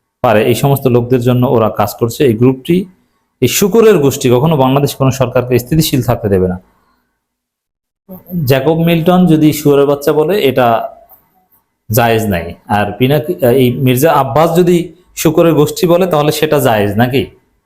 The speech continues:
অতএব সামনে যে মির্জা আব্বাস কত গালি খাবেন, অপেক্ষায় থাকেন।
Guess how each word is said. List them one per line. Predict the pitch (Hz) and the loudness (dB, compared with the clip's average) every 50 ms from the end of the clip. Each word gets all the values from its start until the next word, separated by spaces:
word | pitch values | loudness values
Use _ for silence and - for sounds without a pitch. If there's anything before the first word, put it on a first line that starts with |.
| _ _ _ _ _ _ _ _ _ _ _ _ _ _ _ _ _ _ _ _ _ _ - | _ _ _ _ _ _ _ _ _ _ _ _ _ _ _ _ _ _ _ _ _ _ -6
অতএব | 131 - - 180 151 | -4 -2 0 0 0
সামনে | - - - 151 147 151 156 165 165 160 | 0 0 0 0 0 0 0 0 0 2
যে | 170 175 175 151 131 | 2 2 2 2 0
মির্জা | 131 135 135 135 147 143 | 0 0 2 2 0 0
আব্বাস | 143 151 147 147 - | 0 -2 -4 -2 -2
কত | - 131 127 147 135 | -2 -2 0 0 0
গালি | 127 123 127 127 131 | 0 0 0 0 -2
খাবেন, | - - - 107 104 107 104 95 104 139 185 - _ _ _ _ _ _ _ _ _ | -2 -4 -2 -2 0 0 0 0 -2 -4 -8 -10 _ _ _ _ _ _ _ _ _
অপেক্ষায় | - 127 127 - 127 123 - - 113 - | -4 -2 -2 -2 -4 -4 -2 -4 -4 -4
থাকেন। | - - - - - - | -4 -6 -8 -10 -14 -20